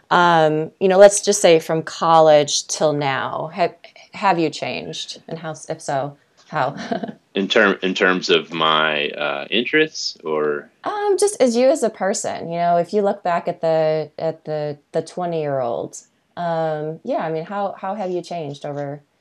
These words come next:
Speaker 1: your career?
Speaker 2: Hmm. How have I changed? I think I've become more conservative.
Speaker 1: Mm-hmm.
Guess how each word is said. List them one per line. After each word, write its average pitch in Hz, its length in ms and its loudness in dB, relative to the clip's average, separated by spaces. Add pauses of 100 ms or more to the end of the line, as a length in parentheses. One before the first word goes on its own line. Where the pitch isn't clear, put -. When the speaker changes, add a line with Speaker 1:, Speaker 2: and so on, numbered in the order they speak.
(560)
Speaker 1:
your 170 180 -2
career? 143 540 -6 (1600)
Speaker 2:
Hmm. 82 440 -8 (1700)
How 85 120 -12
have 76 160 -10
I 78 100 -6
changed? 78 640 -6
I - 60 -4
think 113 240 2
I've 104 320 2
become 90 320 0
more 85 260 0
conservative. 101 800 -2 (280)
Speaker 1:
Mm-hmm. 180 140 -16